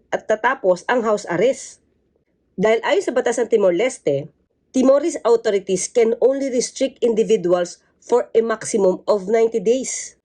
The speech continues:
Kaya syempre, parang lahat na nagiging order ng Court of Appeals ng Timor-Leste ay pumapabor dito kay Teves.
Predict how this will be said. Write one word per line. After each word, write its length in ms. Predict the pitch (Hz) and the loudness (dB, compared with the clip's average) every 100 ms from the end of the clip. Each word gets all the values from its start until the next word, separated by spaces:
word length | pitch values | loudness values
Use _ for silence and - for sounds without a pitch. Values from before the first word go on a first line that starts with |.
| _ _ _ | _ _ _
Kaya 240 | - 254 247 | 0 0 0
syempre, 640 | - 480 440 269 277 - _ | 0 0 2 0 -2 -6 _
parang 320 | 285 302 311 | 0 2 2
lahat 240 | 277 302 311 | 0 -2 0
na 80 | |
nagiging 400 | 277 220 220 226 | 0 0 -2 -2
order 320 | - 311 320 254 | 2 0 0 -2
ng 160 | 226 | -2
Court 240 | 208 208 214 | -2 -2 -4
of 80 | |
Appeals 400 | 185 - 330 349 | -10 -4 -2 0
ng 80 | 226 | 0
Timor-Leste 720 | 220 196 190 320 381 214 - | 0 2 0 0 -4 -2 -2
ay 160 | - 440 | 0 2
pumapabor 720 | 427 349 302 233 175 262 254 - _ _ - | 2 0 -4 -4 0 0 -2 -8 _ _ -2
dito 240 | 285 311 302 | 0 0 -2
kay 160 | 294 | -2
Teves. 640 | 285 220 180 294 285 - | 2 2 2 0 0 -6